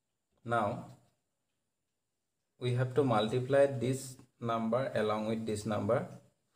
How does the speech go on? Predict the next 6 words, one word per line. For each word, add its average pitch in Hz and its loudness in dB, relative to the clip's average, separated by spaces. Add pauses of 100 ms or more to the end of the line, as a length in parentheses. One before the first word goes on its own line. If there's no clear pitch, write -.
(160)
four 127 -2
into 123 -2
thirty-six 113 -2
divided 104 -2
by 107 0
five. 95 -4